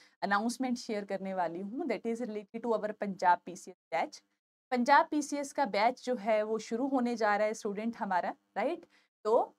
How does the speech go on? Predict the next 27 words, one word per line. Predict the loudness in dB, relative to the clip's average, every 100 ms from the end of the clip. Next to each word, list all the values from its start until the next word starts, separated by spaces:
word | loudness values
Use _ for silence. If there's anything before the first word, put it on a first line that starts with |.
| _ -8
पंजाब | -6 4 6 6
पीसीएस | 4 -2 0 -4 0
का | -2
हमारा | 0 0 0
लाइव | 4 6 6 4
बैच | 2 4 4 2 -10 _ _ _ _ _ -8
में | 2 6
ऑफलाइन, | 6 4 -4 -4 -6 _ _ _ _ 8
ऑनलाइन | 8 8 2 0 4
दोनों | 6 6 4 2
ही | 0
मोड | 2 2 2
अवेलेबल | 0 -2 -4 -4 -4
हैं, | -2 -4 0
और | 0 -2
even | -4 -2
आपको | -2 -4 -2 -2
लाइव | 0 0 -2
क्लासेस | -2 -2 -2 -4 -6
भी | -2
मिलेंगी | -2 0 0 0 -4 _ _ _
और | 6 6
रिकॉर्डेड | 0 2 2 2 -4
भी | -4 0
मिलेंगी। | 2 0 -2 -8 -12 _
तो | -10
प्लीज | -4 -2 -2 -4